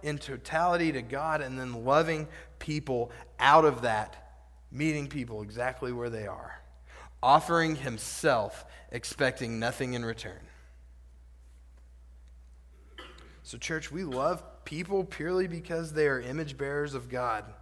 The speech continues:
just like us. People in need of the same grace and mercy that we hold so dear. Faith secures salvation in Christ, and love for Christ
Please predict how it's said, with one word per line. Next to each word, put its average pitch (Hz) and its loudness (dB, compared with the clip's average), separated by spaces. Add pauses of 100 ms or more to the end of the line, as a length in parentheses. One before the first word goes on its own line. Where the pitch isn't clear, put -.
(920)
just - -8
like 107 -10 (120)
us. - -18 (1400)
People 135 -2
in 135 -2
need 135 -2
of 113 -4
the 110 -10
same 123 -8 (320)
grace 113 -6
and 113 -8
mercy 101 -10
that 95 -12
we 98 -12
hold 95 -14
so - -14 (160)
dear. - -18 (1500)
Faith - 0
secures 143 -6
salvation 127 -2
in 147 -6
Christ, 151 -4
and 117 -6
love 139 4
for 143 -10
Christ 139 -6